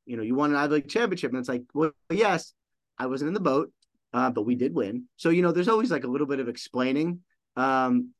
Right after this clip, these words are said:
but I'll, I'm happily talk about it. It just doesn't really come up because, you know, like, there's not,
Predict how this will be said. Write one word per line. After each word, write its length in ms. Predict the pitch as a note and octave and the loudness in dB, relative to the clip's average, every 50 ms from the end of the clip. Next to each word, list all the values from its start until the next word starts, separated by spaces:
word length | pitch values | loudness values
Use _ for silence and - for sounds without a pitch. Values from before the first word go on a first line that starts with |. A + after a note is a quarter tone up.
| _ _ _ _ _ D3 | _ _ _ _ _ -4
but 120 | - E3 | -2 2
I'll, 280 | C3 D#3+ G3+ A3 G3+ - | 2 2 2 2 0 -2
I'm 140 | - D3 D3 | -2 -2 -2
happily 460 | D3 B2+ D3+ E3 F#3 F3+ F3+ D#3+ D3 B2 | -2 0 0 0 0 0 0 -2 -2 -2
talk 260 | - D#3 F3+ G3+ - | -2 -2 -2 -2 -2
about 140 | E3+ C3+ B2 | -2 -4 -4
it. 40 | B2 | -4
It 20 | |
just 220 | B2 D#3 C#3+ - _ | -6 -10 -14 -8 _
doesn't 340 | D3+ D3 D3+ D3+ E3 C#3+ B2+ | -2 -2 -2 -2 -2 -4 -2
really 380 | C3 C#3 D3 D3 D3 C#3+ B2+ | 0 0 2 2 2 0 0
come 280 | B2 - - - B2+ D#3 | -4 -8 -10 -8 -4 -2
up 220 | G#3 A3+ - - | 0 -2 -2 -2
because, 560 | - D3 B2 D3+ C#3+ C3+ C3 B2 A2 G#2+ - _ _ _ _ _ _ _ _ _ _ _ _ _ _ _ | -6 -8 -4 -2 -2 -2 -2 -2 -4 -8 -14 _ _ _ _ _ _ _ _ _ _ _ _ _ _ _
you 100 | D#3 D#3 | 0 0
know, 140 | D3+ D3+ | 2 2
like, 180 | D3 D3 C#3+ D3 | 2 0 0 -2
there's 160 | D3 C#3+ D3 | -4 -4 -4
not, 280 | D#3 F3 F3 F3 E3 | -2 2 2 2 0